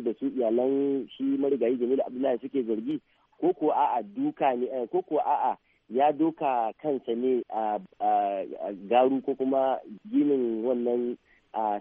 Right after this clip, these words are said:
cell ɗin ko kuma wurin tsare shi ɗin da inda aka tsare shi ɗin kamar, kamar yadda su 'yan jami'an na civil defense suka faɗa. Kaga wannan ne babban abin da ake nema a tantance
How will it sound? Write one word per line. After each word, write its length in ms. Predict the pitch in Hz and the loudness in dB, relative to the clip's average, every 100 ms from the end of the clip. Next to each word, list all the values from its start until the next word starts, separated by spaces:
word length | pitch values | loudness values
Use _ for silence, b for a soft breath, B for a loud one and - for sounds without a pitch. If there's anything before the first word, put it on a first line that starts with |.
| - | 0
cell 140 | 135 | 0
ɗin 200 | 120 127 | 2 -2
ko 100 | 123 | -2
kuma 160 | 117 127 | -2 2
wurin 220 | 131 139 | 4 2
tsare 240 | 135 135 123 | 0 0 0
shi 80 | - | -2
ɗin 180 | 139 117 | -4 -2
da 120 | - - | -2 -4
inda 180 | 135 - | -2 -2
aka 160 | 123 | -2
tsare 220 | 117 120 107 | -4 -4 -4
shi 80 | |
ɗin 200 | 127 123 107 | -6 -8 -6
kamar, 220 | 110 117 - - | -4 -4 -6 -6
kamar 200 | 113 131 | 0 2
yadda 260 | 139 120 - | 2 0 -4
su 80 | 123 127 | -6 -4
'yan 320 | 131 127 131 113 | -2 -2 -2 -2
jami'an 420 | 113 110 123 120 | -4 -2 -4 -2
na 140 | 117 113 | -2 -2
civil 200 | 113 123 | -6 -8
defense 240 | 113 113 101 | -8 -10 -10
suka 140 | - | -12
faɗa. 280 | - 98 107 | -12 -8 -6
Kaga 280 | 127 139 151 147 _ _ | -2 0 0 0 _ _
wannan 380 | 123 151 180 147 | 0 2 4 4
ne 120 | 143 | 2
babban 280 | 135 113 131 - | 0 0 -2 -2
abin 200 | 113 131 | -4 -6
da 80 | 107 | -4
ake 160 | - 120 | -6 -4
nema 320 | 113 123 123 92 | 0 2 2 0
a 40 | |
tantance 500 | - 131 127 120 - | -2 -4 0 -2 -2